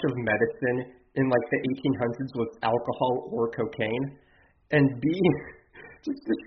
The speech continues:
sheer power a cocaine beverage had. Like, governments are less powerful than Coca-Cola. Like, <laughs> at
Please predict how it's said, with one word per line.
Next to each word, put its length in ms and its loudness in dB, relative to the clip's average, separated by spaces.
sheer 320 0
power 560 2
a 80 4
cocaine 560 -2
beverage 420 2
had. 220 2
Like, 240 2
governments 560 4
are 320 8
less 220 4
powerful 440 4
than 120 -2
Coca-Cola. 640 -2
Like, 180 2
<laughs> 800 -4
at 80 6